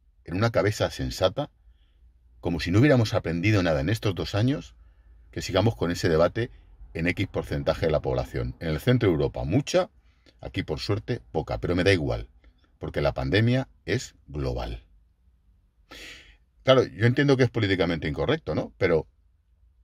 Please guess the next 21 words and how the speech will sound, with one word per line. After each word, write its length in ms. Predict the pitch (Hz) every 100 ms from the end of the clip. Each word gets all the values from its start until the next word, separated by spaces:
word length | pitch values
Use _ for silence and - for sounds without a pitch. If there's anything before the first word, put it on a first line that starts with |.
| _ _ _ _
tenemos 320 | - 87 277
que 100 | -
pagar 340 | - 113 135 - _ _ _ _ _ _
nuestra 300 | 90 80 76
hostelería, 600 | 73 - 65 98 120 80
tienen 240 | 65 71 92
que 120 | 117
pagar 320 | 101 107 113
nuestros 600 | 101 85 - 76 76 73
empresarios, 680 | 73 69 65 104 123 85 73
tiene 180 | 98 117
que 100 | 127
pagar 220 | 107 113
nuestra 240 | 110 110
economía 480 | 90 85 92 101 82 _ _ _ _ - -
la 120 | 87
insensatez 800 | 87 73 87 - 73 - 104 - _ _ _ _ _ _ _ _ _ _ -
ante 220 | 85 73
una 160 | 95 92
pandemia 400 | 82 92 92 80
global, 420 | 73 80 95